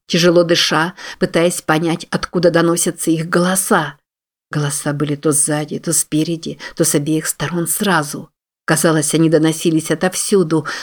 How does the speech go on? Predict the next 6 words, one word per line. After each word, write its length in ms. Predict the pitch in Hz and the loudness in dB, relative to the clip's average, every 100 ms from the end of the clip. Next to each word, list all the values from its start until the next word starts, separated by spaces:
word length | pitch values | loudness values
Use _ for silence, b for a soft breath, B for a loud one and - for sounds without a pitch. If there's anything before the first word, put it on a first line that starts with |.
| - | 0
даже 280 | 165 160 | 2 2
внутри 360 | 160 165 156 165 | 4 2 2 0
его 240 | 156 151 | 0 0
головы. 640 | 160 175 190 185 170 147 - _ _ _ _ _ - | 2 2 2 4 2 2 -4 _ _ _ _ _ 4
"Нит! 420 | 233 202 - - _ _ | 6 6 2 -14 _ _
Сири! 580 | - - 254 190 156 - | -6 2 4 4 0 -4